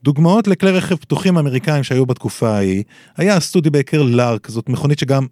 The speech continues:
יוצרה בישראל, ואגב, לנו במשפחה היו שתיים כאלה, אבל סגורות. אחת מהמכוניות שלנו, אגב, הייתה מכונית שאפרים קישון מכר לאבא שלי, ואחרי שהוא מכר אותה לאבא שלי,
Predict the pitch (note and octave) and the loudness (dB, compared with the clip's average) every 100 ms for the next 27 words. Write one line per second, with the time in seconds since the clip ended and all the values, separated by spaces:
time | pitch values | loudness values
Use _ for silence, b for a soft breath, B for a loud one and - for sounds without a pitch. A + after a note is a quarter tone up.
0 | - C#3 A#2+ - D3 C#3+ A#2+ - B2 F3 | -4 -2 0 0 0 0 -2 -2 0 2
1 | F#3 B B B B2 C3+ C3 E3+ F#3+ D#3+ | 2 B B B -2 0 2 4 4 2
2 | - - D#3 F#3+ D3+ A2 A#2+ C#3+ C#3 B2+ | 0 -4 0 2 0 -2 0 4 4 0
3 | - D3 B2+ B2 A2 G2+ F#2+ - _ - | -2 -2 -2 -2 0 -2 -4 -10 _ -6
4 | A2+ A#2 A2 G#2 _ _ - - B2+ B2 | -2 0 -2 -6 _ _ -16 -4 0 2
5 | A#2 - B B B - E3+ E3+ - C#3 | 0 -4 B B B -4 0 0 0 0
6 | A3 G#3 D#3 B2+ A#2+ G#2+ C3 D3 - G#2+ | 0 0 2 2 2 2 0 -2 -8 -8
7 | - D#3+ E3+ C3+ C#3 D#3+ A3 - - b | -4 -2 -2 -2 2 4 4 2 -6 b
8 | b b - - B2 A#2+ - - - F3 | b b -8 -2 0 0 -2 -8 0 2
9 | F#3+ C3+ - G3 D3 - - C#3+ B2+ B2 | 4 2 0 2 0 -2 -2 -2 0 0
10 | B2+ A2 - G#2 B2+ F#3+ b b b - | 0 -2 -4 0 0 0 b b b -4
11 | A2 D#2 F3 E3+ F#3 D3+ A#2 A2 D3+ C3+ | -2 0 0 0 2 2 2 0 -2 -2
12 | B2+ A3 A#3+ G#3 F3+ F#3+ | 0 2 2 2 2 2